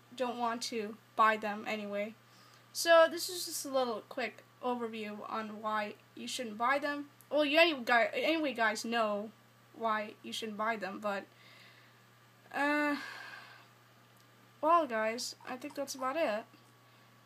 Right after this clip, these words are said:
Maybe stay tuned for part four, I don't know when, for on why to buy fake Beyblades on this website, yes. Oh, by the way, guys, I found another, uh, website. It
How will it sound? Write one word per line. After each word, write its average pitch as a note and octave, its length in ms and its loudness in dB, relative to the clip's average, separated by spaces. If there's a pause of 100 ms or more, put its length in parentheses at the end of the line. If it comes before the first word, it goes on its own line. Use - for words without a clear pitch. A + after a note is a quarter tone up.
(760)
Maybe C#4 540 2
stay B3+ 260 -2
tuned B3+ 300 -6
for A3+ 100 -6
part A3+ 300 0
four, A3+ 500 0
I A#3+ 100 2
don't A#3+ 140 -2
know A3 140 0
when, A3 500 0 (720)
for A#3+ 360 0
on B3 500 2
why B3+ 240 4
to C4+ 240 -4
buy A#3 480 2 (100)
fake C4 260 -4
Beyblades G#3 640 -4
on A3+ 180 -4
this A#3+ 200 -6
website, - 540 -6
yes. - 420 -4 (420)
Oh, F4 300 10
by D#4+ 120 10
the F4 100 4
way, D#4 100 2
guys, A#3 380 0 (160)
I C#4 60 2
found F#4+ 300 8
another, C4+ 400 4
uh, A3+ 220 4
website. A3+ 560 -2 (720)
It C#4+ 200 0